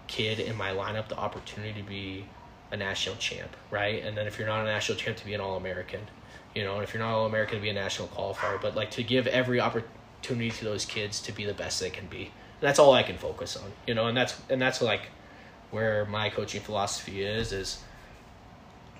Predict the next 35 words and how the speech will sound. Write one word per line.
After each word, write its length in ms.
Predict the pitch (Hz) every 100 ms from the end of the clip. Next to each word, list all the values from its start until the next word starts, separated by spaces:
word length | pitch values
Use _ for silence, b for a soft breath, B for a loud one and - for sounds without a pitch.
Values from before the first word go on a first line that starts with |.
| - - - - - -
I 180 | 110 113
just 180 | 120 123
have 120 | 120
to 60 |
go 400 | 110 117 110 110
in 400 | 117 117 120 117
every 300 | 117 120 120
day, 560 | 113 110 107 113 147 170 - - -
you 100 | 110
know, 140 | 110
whether 260 | 113 110 110
I'm 120 | 104
recruiting 680 | 98 - 160 139 139 135 123 b b b -
or 140 | 107 110
whether 340 | 110 110 110
I'm 220 | 107 104
working 340 | 107 123 135 123
with 200 | 127 127
guys 380 | 139 127 131 127
on 100 | 113
the 60 |
team 420 | 95 - 156 147 143
currently, 580 | 156 156 151 151 147 117 b b b b -
but 100 | 127
just 260 | 127 120
give 180 | - 127 120 - -
every 300 | 117 120 113
kid 400 | - - 110 104
an 100 | 107
opportunity 460 | 104 98 - 101
to 60 | 101
be 120 | 90
a 40 | 90
national 380 | 85 - -
champion. 380 | - - - 76